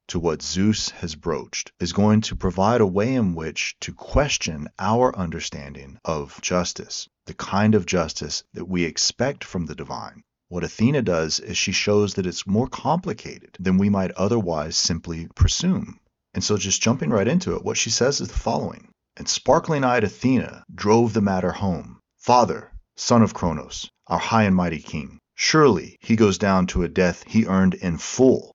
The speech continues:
Let them all die so, all who do such things.'" Now she's talking about Aegisthus.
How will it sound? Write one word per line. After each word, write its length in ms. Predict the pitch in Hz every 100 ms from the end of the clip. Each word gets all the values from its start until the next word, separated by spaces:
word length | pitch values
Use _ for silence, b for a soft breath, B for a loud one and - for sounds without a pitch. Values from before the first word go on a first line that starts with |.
| _
Let 200 | 104 127
them 180 | 127 107 -
all 340 | 143 156 143
die 240 | 113 76
so, 460 | 71 - 73 - - _ _ -
all 240 | 120 135
who 140 | 120 107
do 160 | 101
such 300 | 90 85 -
things.'" 500 | - 98 - - - _ _ _
Now 80 | 73
she's 280 | - 131
talking 320 | - 135 117 101
about 320 | 87 85 -
Aegisthus. 680 | 73 92 95 - - -